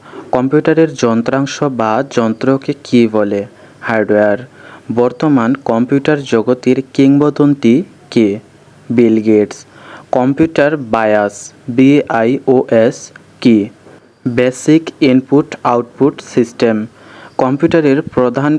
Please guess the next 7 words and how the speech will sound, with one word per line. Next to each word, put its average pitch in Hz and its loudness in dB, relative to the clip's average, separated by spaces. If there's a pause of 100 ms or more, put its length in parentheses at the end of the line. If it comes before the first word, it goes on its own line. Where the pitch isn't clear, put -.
প্রিন্টেড 131 2
সার্কিট 117 -4
বোর্ডকে 117 0 (280)
বলা 110 2
হয় 113 0 (460)
মাদারবোর্ড। 110 0 (2250)
কম্পিউটার 139 0